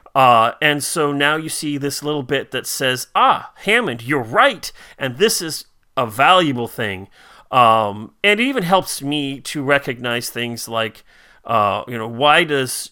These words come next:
Jonas's character have to feel so much like Daniel? Because s-, Jonas was specifically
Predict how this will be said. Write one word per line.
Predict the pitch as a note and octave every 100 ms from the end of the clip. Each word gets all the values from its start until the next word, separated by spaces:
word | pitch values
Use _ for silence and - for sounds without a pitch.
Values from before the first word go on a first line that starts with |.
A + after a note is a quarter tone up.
| C3+
Jonas's | - C#3 D3 C#3 - A#2+ -
character | C3 B2+ C3
have | A2+ B2+ B2
to | A2+
feel | - C3+
so | - C#3
much | C3+ C3 -
like | A#2+ -
Daniel? | A#2 C3 D#3+ E3 D#3+ _ _ - -
Because | E3 - F3 D#3 C#3 - _ _ _
s-, | - _
Jonas | C#3 F3+ F3+ F3+ F3
was | D3
specifically | - D3+ C#3 F3+ E3 - D3 C#3 -